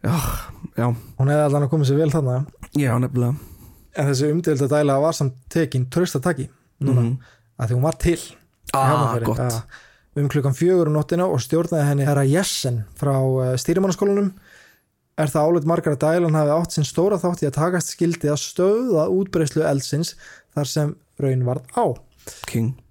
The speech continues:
Speaker 2: Slökkviliðsstjóra mun hafa fundist að menn mættu ekki nægjanlega fljótt og vel, því bað hann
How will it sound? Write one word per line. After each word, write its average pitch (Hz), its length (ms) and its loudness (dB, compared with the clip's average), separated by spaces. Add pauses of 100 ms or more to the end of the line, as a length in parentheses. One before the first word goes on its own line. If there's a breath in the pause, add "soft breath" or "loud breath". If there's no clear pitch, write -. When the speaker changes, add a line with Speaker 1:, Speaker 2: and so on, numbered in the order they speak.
(160)
Speaker 2:
Slökkviliðsstjóra 170 880 0
mun 151 160 0
hafa 147 420 2
fundist 156 340 -2
að 156 140 0
menn 165 260 2
mættu 165 580 -2
ekki 147 220 -2
nægjanlega 139 480 0
fljótt 180 400 -2
og 131 120 -2
vel, 156 280 0 (720 soft breath)
því 139 280 0
bað 160 280 2
hann 156 160 0